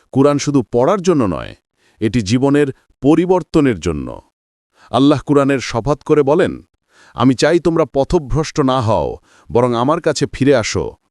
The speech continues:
এরপর আল্লাহ ঘোষণা করেন, "হে মুরসালিন, তুমি অবশ্যই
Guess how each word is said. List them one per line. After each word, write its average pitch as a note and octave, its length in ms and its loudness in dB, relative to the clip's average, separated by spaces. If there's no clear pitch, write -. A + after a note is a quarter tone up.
এরপর C#3+ 560 2
আল্লাহ A2+ 280 0
ঘোষণা B2+ 440 -2
করেন, G#2+ 420 -2
"হে B2+ 80 2
মুরসালিন, D3+ 640 2
তুমি C3+ 180 2
অবশ্যই C#3 680 0